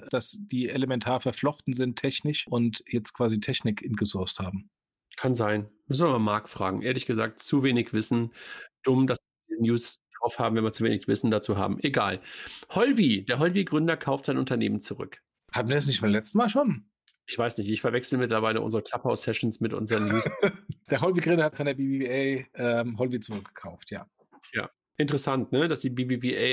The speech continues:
Speaker 2: A alle ihre ganzen geilen Investments, die sie am Anfang gemacht hat, geil im Sinne von einfach so Vorzeige-Fintechs mit, äh, Simple und, und jetzt halt auch mit, mit, äh,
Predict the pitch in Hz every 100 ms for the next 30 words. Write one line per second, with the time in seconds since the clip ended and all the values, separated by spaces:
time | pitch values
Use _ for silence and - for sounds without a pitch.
0 | 127 123 135 127 120 127 131 135 120 120
1 | 127 123 123 - 120 123 117 117 131 113
2 | 117 117 - 123 - 101 107 117 - 113
3 | 117 117 - 113 113 113 113 113 - 131
4 | 110 - 131 - 117 113 117 113 110 _
5 | _ - 127 117 123 127 - 117 107 -
6 | - 117 117 113 113 110 - 131 131 123
7 | 120 - 110 110 107 - - 104 117 -
8 | 117 113 110 110 104 - - 107 104 -
9 | - 117 113 120